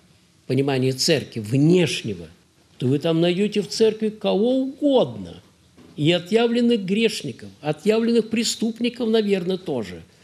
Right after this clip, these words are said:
Скрытых негодяев, скрытых иуд, иуд, которые могут занимать какие угодно посты в церкви, вы слышите?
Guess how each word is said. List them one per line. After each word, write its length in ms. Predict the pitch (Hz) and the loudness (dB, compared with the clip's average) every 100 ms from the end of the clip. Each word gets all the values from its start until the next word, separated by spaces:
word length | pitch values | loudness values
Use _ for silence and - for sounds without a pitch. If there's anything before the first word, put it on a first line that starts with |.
| _ | _
Скрытых 880 | - - 170 185 247 262 254 185 139 - - - | -6 0 4 4 4 2 2 0 0 -8 -20 -6
негодяев, 840 | 190 196 208 202 190 160 123 95 82 - _ _ | 0 2 2 2 2 2 2 -2 -8 -18 _ _
скрытых 800 | - - 165 170 247 254 240 214 - - _ | -4 0 2 4 2 2 2 2 -4 -20 _
иуд, 680 | 208 220 220 269 247 - - - - _ _ _ - | 4 6 6 6 6 2 -6 -20 -20 _ _ _ 0
иуд, 540 | 185 196 254 233 131 - - - | 4 6 6 6 2 -6 -20 -6
которые 300 | - 190 214 | -2 2 4
могут 320 | 226 240 220 202 | 6 4 2 2
занимать 400 | 233 233 233 - | 2 2 0 0
какие 300 | 262 262 285 | -2 0 0
угодно 420 | 254 294 247 254 | 2 0 0 -2
посты 440 | 262 233 - 233 | 0 0 0 -4
в 100 | 196 | -2
церкви, 400 | - 175 - - | 0 0 0 -8
вы 120 | - | -8
слышите? 540 | 127 269 262 214 - | -4 -4 -2 -4 -6